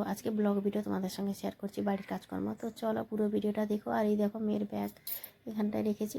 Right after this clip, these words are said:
পরে একটু গুছিয়ে রাখবো। তো এই দেখো, বাসি বিছানা পড়ে আছে, বিছানা তোলার সময় পাইনি সকালে। এখন আমি বিছানাটা ভালো করে সুন্দর করে গুছিয়ে নেব,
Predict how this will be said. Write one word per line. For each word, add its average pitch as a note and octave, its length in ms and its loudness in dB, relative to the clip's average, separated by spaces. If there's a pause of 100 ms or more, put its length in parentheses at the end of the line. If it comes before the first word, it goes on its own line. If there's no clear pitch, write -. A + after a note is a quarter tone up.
পরে G3+ 220 4
একটু G#3 220 -2
গুছিয়ে G3+ 300 2
রাখবো। G3+ 260 2 (420)
তো - 120 -10
এই A3+ 100 2
দেখো, G#3+ 260 0
বাসি G#3+ 320 -2
বিছানা G#3+ 320 2
পড়ে G#3 280 4
আছে, G#3 180 2
বিছানা G#3+ 300 -2
তোলার G#3+ 240 2
সময় G3+ 220 4
পাইনি G#3 220 4
সকালে। G#3+ 340 0
এখন G#3+ 240 0
আমি G#3 140 6
বিছানাটা G3+ 380 0
ভালো G3+ 200 6
করে G#3+ 140 2
সুন্দর A3 280 -2
করে A3+ 160 -2
গুছিয়ে A#3 300 0
নেব, A#3 160 2